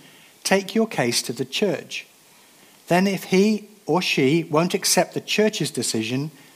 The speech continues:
treat that person as a pagan or a corrupt tax collector. I tell you the truth,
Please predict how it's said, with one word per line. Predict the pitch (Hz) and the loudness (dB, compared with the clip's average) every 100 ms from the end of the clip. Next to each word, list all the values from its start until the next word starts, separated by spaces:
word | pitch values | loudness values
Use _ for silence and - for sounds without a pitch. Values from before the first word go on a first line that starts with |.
| - _ _ | -20 _ _
treat | - 202 202 | 2 2 2
that | 185 170 | -2 -2
person | - 151 135 - | -2 0 0 -2
as | 123 117 | -4 -6
a | - | -6
pagan | - 175 170 123 110 113 - - - - | -2 0 0 -2 -6 -10 -12 -20 -20 -4
or | 131 131 | -2 0
a | |
corrupt | - 135 147 147 - - | -2 0 2 2 -4 -14
tax | - 160 - - | -4 -4 -2 -4
collector. | 117 110 - 123 107 - _ _ _ _ _ _ _ _ _ _ _ _ - | -2 -4 -6 -8 -8 -10 _ _ _ _ _ _ _ _ _ _ _ _ -2
I | 143 | 0
tell | - 196 220 | 0 2 2
you | 220 | 2
the | 220 | -2
truth, | - 127 120 - | -2 0 -2 -6